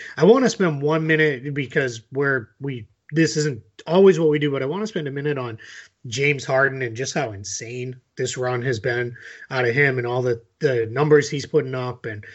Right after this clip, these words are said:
you know, it's, um, it's one of those things you can, you can not appreciate the way James Harden plays. And I know a lot of people don't.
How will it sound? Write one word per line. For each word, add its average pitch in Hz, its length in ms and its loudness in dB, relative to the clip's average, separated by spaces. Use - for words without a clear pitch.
you 147 100 0
know, 131 120 -2
it's, 127 260 -2
um, 123 360 -4
it's 151 140 -2
one 170 120 8
of 180 60 10
those 165 140 4
things 135 200 0
you 147 100 0
can, 151 280 2
you 165 160 2
can 139 420 -4
not 196 260 4
appreciate 180 480 2
the 151 80 0
way 135 160 0
James 131 260 -6
Harden 127 240 -2
plays. 104 300 -10
And 110 100 -10
I 123 80 -4
know 123 180 -2
a - 20 -4
lot 113 280 0
of 143 60 0
people 147 260 -2
don't. 113 300 -6